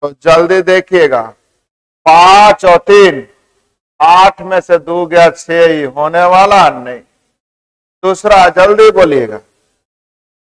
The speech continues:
प्लस माइनस तो रहबे करेगा, जल्दी बोलिए, तीन और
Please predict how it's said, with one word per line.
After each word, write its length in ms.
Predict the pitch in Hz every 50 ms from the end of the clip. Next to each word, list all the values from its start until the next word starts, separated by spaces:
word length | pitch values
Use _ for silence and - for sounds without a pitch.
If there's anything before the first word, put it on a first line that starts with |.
| _ -
प्लस 400 | 151 151 - - 190 190 - - - 180
माइनस 500 | 175 175 170 180 190 190 196 190 175 -
तो 100 | - 196
रहबे 380 | 185 180 170 170 175 180 202 202
करेगा, 540 | 202 - 196 190 190 185 175 160 147 139 143 139
जल्दी 400 | - - 170 190 190 202 214 214
बोलिए, 300 | 202 190 180 170 165 -
तीन 440 | - _ 180 180 190 202 208 208
और 340 | 226 226 220 190 170 151 135